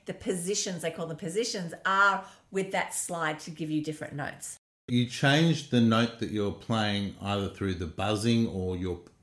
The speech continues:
Speaker 2: where the slide's positioned.
Speaker 1: So it's exactly the same as putting your finger down on a key. You push your hand onto a place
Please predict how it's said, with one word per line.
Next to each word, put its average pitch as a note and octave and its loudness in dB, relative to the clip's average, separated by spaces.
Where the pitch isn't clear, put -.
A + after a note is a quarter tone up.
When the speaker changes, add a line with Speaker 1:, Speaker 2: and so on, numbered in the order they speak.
Speaker 2:
where F#2 -2
the E2+ -6
slide's E2+ -4
positioned. D2+ -8
Speaker 1:
So - -2
it's A#3 -2
exactly C#4 -2
the D#4 -4
same G#3+ 0
as G#3 -4
putting G#3 -4
your F#3+ -2
finger F#3+ -6
down F3+ 0
on E3 -4
a D#3 -4
key. A3+ -8
You G3 -4
push F#4 -4
your A#3+ 2
hand G3 0
onto F3 -4
a D3 0
place - -4